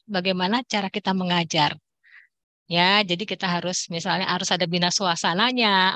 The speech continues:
persepsi. Jadi kemarin terus terang saya terbantu sekali dengan pengalaman menjadi dosen. Ya, karena mirip, mirip,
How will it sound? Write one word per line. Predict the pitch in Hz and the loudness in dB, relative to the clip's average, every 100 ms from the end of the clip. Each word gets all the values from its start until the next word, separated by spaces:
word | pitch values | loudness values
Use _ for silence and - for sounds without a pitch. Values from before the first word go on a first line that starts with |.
| 175 | 0
persepsi. | 196 - 202 226 | -2 -2 -4 -2
Jadi | 185 247 - - - _ - | -6 -6 -10 -20 -20 _ -2
kemarin | 220 233 302 269 | 0 2 0 -2
terus | 208 208 | -4 -2
terang | 208 262 302 - _ | 0 -2 -4 -14 _
saya | - 208 226 277 - | -6 0 0 0 0
terbantu | 226 185 175 185 208 208 | -2 2 2 2 -6 -8
sekali | - 185 175 208 294 | -6 -4 -2 0 0
dengan | 196 185 226 262 | -2 -2 -2 -2
pengalaman | 214 202 190 226 247 | -2 2 2 2 -2
menjadi | 190 175 185 | -2 -2 -2
dosen. | 175 - 180 151 156 - _ _ _ | -2 2 0 0 -8 -18 _ _ _
Ya, | 185 180 208 | -2 0 0
karena | 185 214 269 | 0 -2 -2
mirip, | 254 320 370 381 | -4 -2 0 -2
mirip, | 233 233 | -2 -2